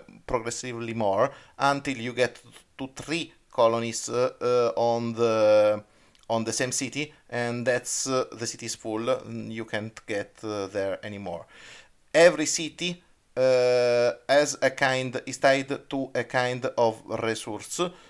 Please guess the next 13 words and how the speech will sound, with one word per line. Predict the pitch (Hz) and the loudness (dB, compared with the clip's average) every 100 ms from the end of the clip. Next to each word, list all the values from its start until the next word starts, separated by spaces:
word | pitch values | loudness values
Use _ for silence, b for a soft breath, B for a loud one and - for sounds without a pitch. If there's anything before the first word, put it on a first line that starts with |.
| B | B
which | - 127 127 - | -12 -8 -4 -4
you | 139 139 | -2 2
get | 143 135 - 185 | 4 4 2 -4
when | 117 123 127 135 139 143 - | 0 0 2 0 -2 -2 -4
you, | 117 131 147 - - | -4 0 0 0 0
uh, | 127 123 120 - - | 2 4 2 0 -4
activate | 123 - 131 117 110 | -8 -6 -2 -2 -2
a | 110 | -4
Prefectus | - 117 - - - 123 | -2 -4 -4 -6 -10 -6
card | - 120 120 - 123 | 2 4 2 -2 -6
in | 127 117 | -4 -4
that | 113 110 - | 0 0 -2
province. | - 90 92 95 - - | -8 -6 -8 -10 -8 -10